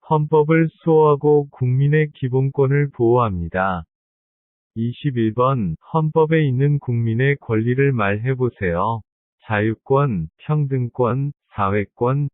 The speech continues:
참정권, 청구권, 근로권, 교육권, 환경권입니다.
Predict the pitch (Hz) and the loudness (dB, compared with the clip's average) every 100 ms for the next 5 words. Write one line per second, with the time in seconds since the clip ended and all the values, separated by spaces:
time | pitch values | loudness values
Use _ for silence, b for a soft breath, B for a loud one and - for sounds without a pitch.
0 | _ - 160 151 147 139 - 120 101 151 | _ -4 -2 -2 -2 -4 -2 -2 -2 -4
1 | - _ 156 147 135 120 - 120 95 95 | -8 _ -4 -2 -2 -6 -4 -2 -2 -6
2 | - 123 113 110 98 113 107 156 - - | -6 -4 0 0 0 -2 -2 -4 -8 -6
3 | 123 127 135 - - 113 110 131 _ - | -2 0 -2 -4 -2 0 -2 -6 _ -8
4 | 139 135 127 123 120 131 135 151 110 104 | -4 -2 -2 -2 -2 -2 0 -2 -4 -4
5 | 101 92 85 87 98 110 | -4 -6 -4 -4 -2 -4